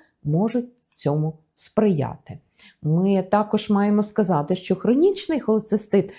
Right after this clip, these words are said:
з гіпотонічною біліарною дискінезією, коли лікар-узіст описує замазку, біліарний сладж, теж, е, є отим плацдармом формування докаменевої стадії жовчно-кам'яної хвороби.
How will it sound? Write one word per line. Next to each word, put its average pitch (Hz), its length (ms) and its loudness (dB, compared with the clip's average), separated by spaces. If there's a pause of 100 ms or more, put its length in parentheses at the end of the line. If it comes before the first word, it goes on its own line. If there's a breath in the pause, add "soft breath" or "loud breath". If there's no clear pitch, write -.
(180 loud breath)
з 165 120 0
гіпотонічною 196 840 2
біліарною 139 680 0 (280 soft breath)
дискінезією, 170 1040 2 (260 loud breath)
коли 170 440 2 (200)
лікар-узіст 165 1120 2
описує 185 800 0 (200 soft breath)
замазку, 196 760 2
біліарний 226 640 2
сладж, 160 520 0 (460 loud breath)
теж, 320 680 4
е, 165 220 4 (200)
є 175 460 2 (140)
отим 202 440 2
плацдармом 185 840 2 (260)
формування 156 680 2
докаменевої 139 680 -2
стадії 165 440 -4
жовчно-кам'яної 139 960 -4
хвороби. 151 460 2